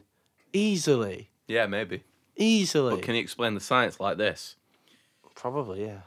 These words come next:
Speaker 2: There were electrons. <laughs> Sorry, one second. So quantum jumping is where electrons move from one energy, energy level to the other. This is referred to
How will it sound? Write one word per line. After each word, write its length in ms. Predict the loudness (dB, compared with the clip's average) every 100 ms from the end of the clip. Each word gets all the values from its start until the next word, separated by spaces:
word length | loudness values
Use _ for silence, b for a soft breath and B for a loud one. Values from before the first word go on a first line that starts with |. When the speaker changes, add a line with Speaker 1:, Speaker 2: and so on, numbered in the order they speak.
| 4
Speaker 2:
There 400 | 8 10 10 8
were 240 | 8 8
electrons. 1040 | 8 4 2 0 0 0 -2 -4 -6 -8 -14 _ _ _ _ _ _ _ _ _ _ _ -20 -20
<laughs> 60 | B B B B B _ _ _ _ _ _ _ _ _ _ _ _ _ _ -10
Sorry, 220 | -8 -8
one 160 | -10 -10
second. 520 | -10 -12 -14 -20 -20 -20 _ b b b b b b b _
So 100 | -8
quantum 360 | 0 2 2 0
jumping 340 | -2 -2 -6
is 120 | -4
where 140 | 0 2
electrons 560 | 4 2 0 -8 -6
move 260 | -2 -2 -2
from 300 | -6 -6 0
one 160 | 0
energy, 420 | 0 -2 -2 -4 -4 -4
energy 300 | -4 -2 -2
level 280 | -2 -2 -6
to 100 | -6
the 100 | -6
other. 260 | -6 -8 -12 _ _ _ _ _ _ _ _ _ _ _ _ -2
This 560 | 2 2 0 -10 -12 -12
is 240 | -6 -6 -6
referred 480 | -6 2 4 4 0
to 420 | -6 -2 -2